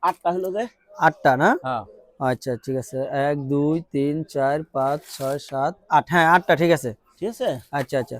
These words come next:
Speaker 1: আর কি
Speaker 2: আচ্ছা,
Speaker 1: করবো, কোন?
Speaker 2: আচ্ছা, ঠিক আছে। আচ্ছা, ভাইয়া, আমি আপনার সাথে কিছু কথা বলতে চাচ্ছি। আচ্ছা, আপনারা যে প্রতিনিয়ত অর্ডারে মালগুলো নিয়ে আসেন, অনেক সময় যে মা-, আইটেম আপনারা পাই না, আমরা অনেক দোকানে মিস হয়, এটা কেন একটু বলেন তো?
Speaker 1: ওটা তো আপনার
Speaker 2: হুম,
Speaker 1: অনেক
Speaker 2: হুম।
Speaker 1: সময় আমাদের এতে গোডাউনে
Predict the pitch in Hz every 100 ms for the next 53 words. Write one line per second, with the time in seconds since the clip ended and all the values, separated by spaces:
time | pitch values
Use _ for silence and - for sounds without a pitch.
0 | - - - 139 175 117 110 110 95 _
1 | _ 160 180 185 175 196 180 151 160 170
2 | 202 196 233 226 226 214 214 202 196 202
3 | 185 190 175 165 156 156 - 190 _ _
4 | _ - 165 208 233 233 220 311 226 233
5 | 226 214 202 220 220 214 208 202 208 220
6 | 196 175 190 214 202 220 214 208 202 190
7 | 190 214 208 202 202 - 185 190 214 185
8 | 165 165 175 175 180 185 185 165 - 160
9 | 185 185 165 175 175 202 190 165 175 170
10 | 170 160 160 _ _ _ _ _ _ _
11 | _ 147 185 208 208 190 196 190 185 196
12 | 185 190 180 190 202 196 156 180 180 185